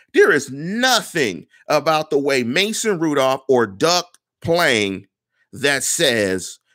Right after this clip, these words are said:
you could be comfortable with their performances last year. Nothing. Nothing at all. I mean, I'm sorry.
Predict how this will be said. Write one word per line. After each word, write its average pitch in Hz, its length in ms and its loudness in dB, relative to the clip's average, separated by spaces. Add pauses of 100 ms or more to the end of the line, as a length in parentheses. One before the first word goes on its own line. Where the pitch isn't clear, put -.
(100)
you 147 160 -10
could 139 180 -4
be 127 140 -8
comfortable 131 600 -2
with 110 220 0
their 117 180 4
performances 98 760 -4
last 57 460 -12
year. - 180 -20 (280)
Nothing. 110 680 -4 (1300)
Nothing 160 460 -2
at 120 120 4
all. 92 300 -2 (2500)
I 143 60 -2
mean, 143 120 2
I'm 151 80 0
sorry. 190 480 -4